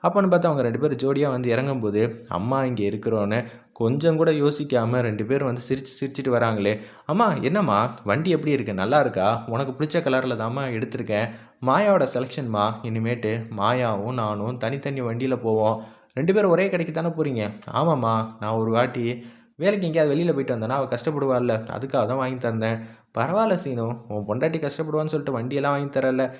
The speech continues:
நீ எங்கேயோ போயிட்ட, என் புருஷனும் தான் இருக்கான் பாரேன்" அப்படின்னு சொல்லி சிவராமனை கண்ணாபின்னான்னு திட்டிட்டு இருக்காங்க. "என் தம்பியை இப்ப அவசரமே வந்து திட்டியே ஆகணுமா?" அப்படின்னு சொல்லிட்டு, "அண்ணா,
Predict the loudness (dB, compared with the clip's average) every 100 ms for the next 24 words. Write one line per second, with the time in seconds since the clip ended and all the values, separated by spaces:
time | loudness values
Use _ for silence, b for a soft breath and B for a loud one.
0 | B B -4 0 2 2 2 4 2 2
1 | -2 -2 -8 -2 0 0 -4 -2 -2 0
2 | 0 0 -2 0 2 2 0 -2 -4 -4
3 | -2 -2 -2 0 0 0 -4 -4 -2 -2
4 | -2 -6 -4 -4 -4 0 0 0 -6 B
5 | B -4 -4 0 0 2 0 4 4 2
6 | 0 -4 -2 -2 -4 -6 -8 -2 0 2
7 | 0 0 -2 -2 -4 -2 0 0 B B
8 | B 2 2